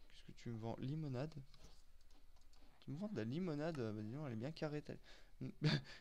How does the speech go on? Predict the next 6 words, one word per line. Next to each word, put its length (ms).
Girl 340
Scout 440
cookies. 640
Hmm, 380
stale. 720
<laughs> 60